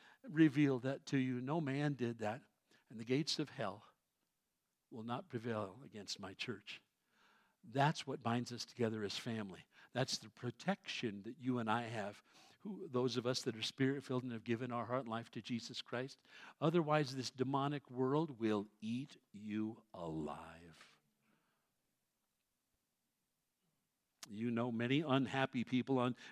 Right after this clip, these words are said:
many unfulfilled people. And I gotta tell you, the answer is Jesus.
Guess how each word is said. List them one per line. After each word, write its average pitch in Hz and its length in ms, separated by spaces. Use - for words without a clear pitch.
many 135 320
unfulfilled 135 880
people. 143 420
And 160 100
I 147 60
gotta 123 220
tell 123 100
you, 143 120
the 107 140
answer 131 220
is 127 80
Jesus. - 640